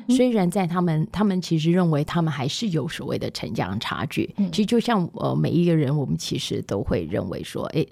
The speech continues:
Speaker 2: 知道说自己还可以更进步的地方。但是就以我们外面，外人去，去看，我就想说，啊，你已经到了北极圈以北好几百公里，呃，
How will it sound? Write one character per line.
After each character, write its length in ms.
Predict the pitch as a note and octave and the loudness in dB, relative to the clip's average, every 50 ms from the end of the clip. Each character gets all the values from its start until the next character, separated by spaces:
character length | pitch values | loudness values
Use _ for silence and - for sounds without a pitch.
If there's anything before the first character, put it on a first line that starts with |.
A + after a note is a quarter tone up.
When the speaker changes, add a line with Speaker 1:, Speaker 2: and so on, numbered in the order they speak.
| - _ - | -8 _ -6
Speaker 2:
知 140 | - D#3 | -2 0
道 120 | D3 D3 G2 | 2 2 0
说 220 | - - - A2+ | 0 -2 -2 -4
自 160 | - - F3 | -2 -2 -4
己 100 | D#3 - | -4 -4
还 160 | - - - - | -6 -10 -12 -8
可 120 | - F#3 | -6 -6
以 40 | - | -4
更 140 | - - D3+ - - | -2 0 -2 -2 -2
进 140 | - C3+ - - | -2 -4 -4 -4
步 180 | - - G#2+ | -6 -8 -8
的 100 | - - | -8 -8
地 160 | - - F#2 | -6 -6 -6
方。 240 | D#2 - - D2+ - - - - - - | -4 -4 -6 -8 -8 -10 -12 -16 -10 -2
但 140 | - A3 | 0 0
是 160 | G3+ - G#3 E3 | 2 2 0 0
就 180 | - F#3 - | 0 0 0
以 100 | C3+ D3+ | 0 0
我 160 | D3 D3 D3 | -2 -2 -4
们 160 | - - A2+ A2+ | -4 -4 -4 -2
外 160 | D#3 - A2 - | -2 -2 -2 -2
面， 160 | - - - - | -4 -4 -2 0
外 140 | - F3 - | 0 0 0
人 220 | G2 G2+ G2 A2+ | 0 -2 -4 -4
去， 220 | D#3+ - G2 - - | -4 -4 -6 -6 -6
去 120 | - - - | -4 -6 -6
看， 200 | - - G#3 - | -4 -4 -4 -2
我 80 | - | 0
就 60 | F#3 G#3 | 0 0
想 140 | G#3 - | 0 0
说， 120 | - - - | 0 -2 -2
啊， 120 | - - D4 D4+ - - - - - - - - | 0 0 -2 -2 -4 -8 -16 -16 -16 -10 -2 0
你 100 | G3 E3 | 2 2
已 140 | C3 C#3+ D#3 | 2 0 -2
经 260 | - - G3+ F#3+ F#3+ | -2 0 0 2 2
到 160 | G#3 G3+ E3+ | 4 4 4
了 160 | E3 D#3 C#3+ | 4 2 2
北 240 | D3 - - E3+ D#3 | 0 -2 -2 -2 -2
极 260 | - D#3+ - - - | -2 -2 -4 -6 -6
圈 320 | D#3+ - - E3+ E3 - D#3 | -4 -2 0 0 2 2 0
以 60 | D#3 | 0
北 240 | D3+ - D3 - - | -2 -4 -6 -8 -8
好 340 | - - - A#2 A#2+ E3 | -10 -8 -6 -4 -2 -2
几 300 | E3 - - - C3 C3 | -4 -4 -6 -6 -6 -6
百 180 | - - C#3 - | -6 -6 -8 -6
公 260 | - - F3 F#3 G3 F3+ | -2 0 0 2 2 2
里， 400 | D3+ G#2 - - - - - - | 0 0 -4 -6 -10 -10 -8 -6
呃， 420 | - - F#2 G2 A2+ G#2 F#2+ F#2 | -6 -4 -4 -4 -6 -6 -6 -6